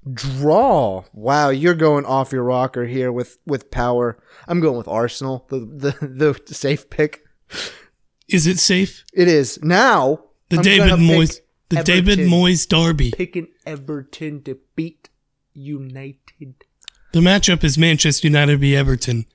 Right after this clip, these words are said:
Speaker 1: I'm picking Everton.
Speaker 2: I'm picking Man United as much as it pains me.
Speaker 1: That, that is bold for you to be on United's side on this.
Speaker 2: Not on their side, I just
Speaker 1: No,
Speaker 2: used
Speaker 1: no,
Speaker 2: my
Speaker 1: no, no,
Speaker 2: brain.
Speaker 1: no, no.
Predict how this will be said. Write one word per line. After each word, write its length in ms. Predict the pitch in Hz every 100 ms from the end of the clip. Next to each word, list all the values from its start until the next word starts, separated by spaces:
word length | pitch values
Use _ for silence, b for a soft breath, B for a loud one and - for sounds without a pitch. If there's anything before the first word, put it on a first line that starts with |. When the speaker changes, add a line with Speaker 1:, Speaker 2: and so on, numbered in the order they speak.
| b b 131
Speaker 1:
I'm 140 | 131
picking 320 | - 160 151
Everton. 500 | 156 160 151 131 104 _ _ _ _ _ _ _ _ _
Speaker 2:
I'm 140 | 143 147
picking 340 | 160 151 143
Man 220 | 139 143
United 440 | 135 135 139 135 127
as 140 | 120
much 220 | 147 - 131
as 60 |
it 100 | 139
pains 400 | 147 143 131 -
me. 140 | 120 - _ _ _ 131
Speaker 1:
That, 220 | 131 139 _ _ _
that 300 | 120 139 160
is 600 | 131 127 117 107 - - - _ _ _ _ _ _ _
bold 580 | 123 120 165 170 131 123
for 100 | -
you 180 | 127 131
to 100 | 123 113 _ -
be 160 | 139
on 280 | 117 127 135
United's 400 | 120 120 113 101
side 220 | - 113 104
on 160 | 78
this. 420 | 76 82 - - - _ _ _ -
Speaker 2:
Not 200 | 214 208
on 120 | 180
their 100 | 143
side, 300 | - 165 180
I 60 | 147
just 320 | 135 139 - _ -
Speaker 1:
No, 100 | 151
Speaker 2:
used 140 | 180
Speaker 1:
no, 60 | 226
Speaker 2:
my 80 | 240
Speaker 1:
no, 80 | 254
no, 60 |
Speaker 2:
brain. 160 | 247 220
Speaker 1:
no, 100 | 208
no. 220 | 202 202